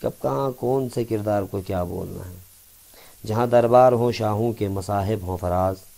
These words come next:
वहाँ गालिब के तरफदार को क्या बोलना है।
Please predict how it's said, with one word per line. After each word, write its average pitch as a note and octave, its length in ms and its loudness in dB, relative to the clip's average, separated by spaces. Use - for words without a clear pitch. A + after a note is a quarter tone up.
वहाँ G#2+ 280 0
गालिब A2 440 4
के A2 80 0
तरफदार G2 580 -2
को F2+ 180 -6
क्या F#2 140 -4
बोलना F2 460 -12
है। - 140 -20